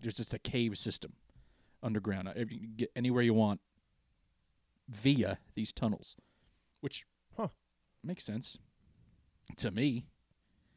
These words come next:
Speaker 1: I mean, and that's, could,
Speaker 2: Yeah.
Speaker 1: could that be where the Moon-Eyed people came from?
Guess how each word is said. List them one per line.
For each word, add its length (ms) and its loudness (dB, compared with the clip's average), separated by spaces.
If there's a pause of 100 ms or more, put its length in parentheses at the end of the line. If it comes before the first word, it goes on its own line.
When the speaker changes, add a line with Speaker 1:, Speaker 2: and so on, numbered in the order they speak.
(1600)
Speaker 1:
I 40 2
mean, 100 4
and 120 0
that's, 340 0 (960)
could, 100 2
Speaker 2:
Yeah. 100 12 (220)
Speaker 1:
could 120 0
that 160 4
be 100 4
where 120 4
the 100 2
Moon-Eyed 420 0
people 400 0 (380)
came 160 -4
from? 180 -10